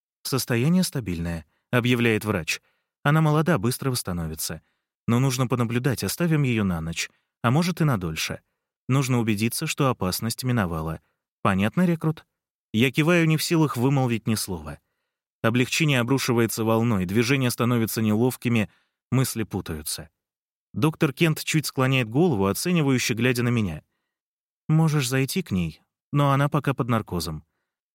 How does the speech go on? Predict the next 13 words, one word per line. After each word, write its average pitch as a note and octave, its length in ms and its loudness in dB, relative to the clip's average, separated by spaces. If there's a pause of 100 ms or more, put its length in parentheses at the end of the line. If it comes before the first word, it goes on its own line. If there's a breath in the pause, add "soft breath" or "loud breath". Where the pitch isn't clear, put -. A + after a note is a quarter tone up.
Будить C#3 340 0
не C3+ 100 2
надо, C#3 320 0
она G2+ 140 0
должна A2 340 0
сама C3 320 0
прийти F#2 300 -6
в - 60 -6
себя. E2+ 340 -6 (720)
Мы C#3 160 2
вкололи C3 460 2
ей B2 220 2
обезболивающее. G#2+ 920 -2